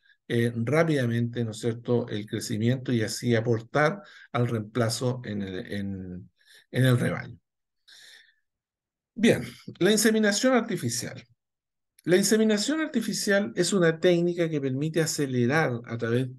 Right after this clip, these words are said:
de un método de bajo costo el mejoramiento genético del rebaño lechero. El, eh, permite seleccionar toros de razas mejoradoras en producción de leche, tamaño de crías, reproducción y calidad de leche.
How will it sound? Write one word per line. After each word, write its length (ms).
de 240
un 220
método 360
de 140
bajo 400
costo 600
el 160
mejoramiento 720
genético 560
del 160
rebaño 520
lechero. 640
El, 320
eh, 280
permite 540
seleccionar 720
toros 360
de 120
razas 400
mejoradoras 800
en 140
producción 420
de 120
leche, 400
tamaño 460
de 160
crías, 500
reproducción 920
y 140
calidad 360
de 120
leche. 360